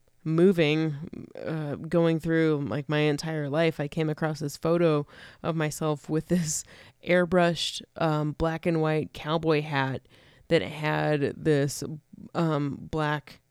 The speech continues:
bandana around the brim of it, which was a Batman, like, thing. And it was, I don't, I have no idea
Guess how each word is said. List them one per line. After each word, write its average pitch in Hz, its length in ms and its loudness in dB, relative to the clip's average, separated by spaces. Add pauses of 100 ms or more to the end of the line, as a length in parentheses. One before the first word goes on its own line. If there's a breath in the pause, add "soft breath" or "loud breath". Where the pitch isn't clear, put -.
bandana 151 920 0
around 151 340 0
the 143 80 -4
brim 160 340 2
of 151 160 0
it, 139 200 -2
which 143 200 -2
was 151 120 -4
a 147 60 -2
Batman, 135 720 -4 (360 soft breath)
like, 127 300 -6 (800)
thing. 143 580 0 (340 soft breath)
And 165 100 0
it 165 60 4
was, 156 220 0 (100)
I 180 140 2
don't, 214 240 2
I - 60 -4
have 175 160 -2
no 180 340 2
idea 147 540 -2